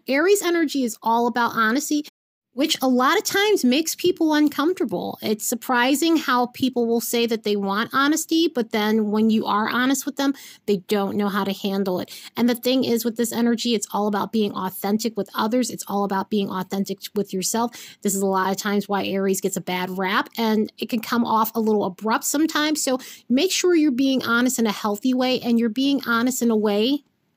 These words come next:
that doesn't come off petty. And the honesty is also with yourself as well. You have to get honest with yourself with this energy and what it is that you truly want. So that way you can start doing what's important to you and take care of yourself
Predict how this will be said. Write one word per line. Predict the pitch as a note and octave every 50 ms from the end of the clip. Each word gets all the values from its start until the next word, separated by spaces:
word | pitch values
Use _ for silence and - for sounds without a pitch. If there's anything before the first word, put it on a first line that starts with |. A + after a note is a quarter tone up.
| _ _ _ _ _
that | - A3+ - G#3+ G3+
doesn't | A3+ A3 G#3 G#3 A3 G#3+
come | - - A#3 A3
off | G#3 F#3+ G3 - -
petty. | - - G#3+ F3+ - - - F3+ F3 - _ _ _ _ _ _ _ _ _ _ _ _ _ _ _ _ _ _ _
And | - C4 D4 D#4+
the | D#4+ -
honesty | C4+ C4+ D4 E4 F#4 - - F4+ F4 F4
is | E4+ - -
also | C#4 D4 D#4 - - E4
with | D#4 E4 - -
yourself | D#4 D#4 - - D4 D4 E4+ F#4+ -
as | B3+ G3+ G3+
well. | G3+ A#3 C#4 E4 C#4 G3+ F3 F3
You | F#3 - - G#3+ G#3
have | - - A3 G#3 -
to | -
get | - - A3 A3+ -
honest | G3+ G3 A3 C4+ C#4+ - -
with | - - -
yourself | G3 F#3 - - F#3 F3+ -
with | F#3 -
this | - F#3 -
energy | G3 G3+ G3 G3+ G3 E3+ - G3+ -
and | - G3+ G3+ G3
what | G3+ G3 G3+
it | F#3 G3
is | F#3+ G3+ F#3 F3+
that | G#3 -
you | G3 G3 G3
truly | - - - - A3 G#3 G3+ G3 G3 G3+
want. | G3 F#3+ F3+ F3 F3+ A3 A#3 - - - - - - -
So | - - C#4+ D4 C#4+
that | D#4 D#4 C#4+ -
way | C#4+ C#4+ C#4+ C#4+ D4+ D#4+ D#4+ - - _ _ _ _ _ _ _ _ _ _ _ _ _ -
you | A#3+ B3+
can | A#3+ C4+ A#3+ A#3
start | - - G#3 G#3 A3 A3+ G3+
doing | - A3+ A3 A3 A3 G#3+
what's | G#3 G3+ - -
important | G3 F#3 - - - A3 A#3+ B3 C4+ B3 A3 -
to | - G3
you | F3+ F#3 F3 -
and | F3+ F#3 -
take | - G#3 F#3+ F#3+
care | - - - A3+ A3 C4
of | C#4+ A3+
yourself | E3+ - - - - E3 E3+ - - F#3 - - - - -